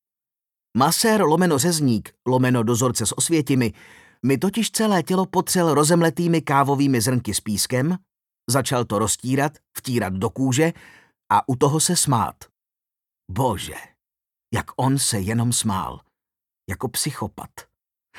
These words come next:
Jako dispečer na poště, když vám odešle S M S zprávu,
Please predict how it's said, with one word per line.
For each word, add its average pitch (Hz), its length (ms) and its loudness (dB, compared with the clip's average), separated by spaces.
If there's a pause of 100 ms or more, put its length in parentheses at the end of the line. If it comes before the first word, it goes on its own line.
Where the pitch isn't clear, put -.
(140)
Jako 120 220 0
dispečer 175 560 0
na 180 100 2
poště, 190 380 -2
když 101 200 -2
vám 127 220 4
odešle 139 420 0
S 131 140 -2
M 139 120 0
S 117 100 0
zprávu, 139 400 2